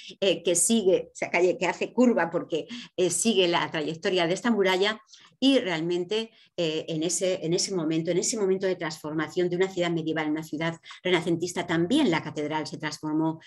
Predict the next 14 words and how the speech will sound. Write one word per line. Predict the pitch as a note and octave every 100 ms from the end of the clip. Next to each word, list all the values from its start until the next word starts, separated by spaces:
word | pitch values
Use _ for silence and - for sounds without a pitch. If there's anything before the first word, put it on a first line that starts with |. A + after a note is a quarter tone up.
| - - _
también, | D3+ E3 G3+
aparte | - - A3 A3+
de | G3
hacerle | F#3 E3+ E3 E3
el | D3+
nuevo | D#3 D3
claustro, | E3+ E3 E3 - E3+ E3 - - -
hizo, | G3 G3 F3+
eh, | D3 E3
eh, | - E3 D3+ D#3+ D3 D3+ -
la, | D3+ D3+ -
eh, | D3+
la | C#3+
catedral, | D#3 D3+ D#3 F3 F3